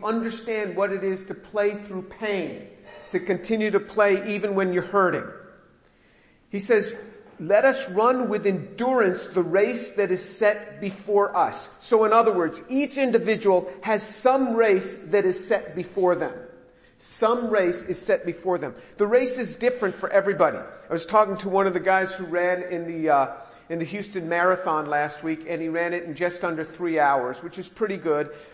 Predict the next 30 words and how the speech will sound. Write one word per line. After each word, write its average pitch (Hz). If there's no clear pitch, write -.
But 190
that 220
was 196
not 202
as 185
good 190
as 165
he 170
could 175
have 147
been. 190
He 170
was 170
running 196
for 202
the 175
race. 165
He 214
was 202
the 160
three-hour 175
man. 135
So 175
in 175
other 175
words, 165
he 104
wore 180
this, -
this 165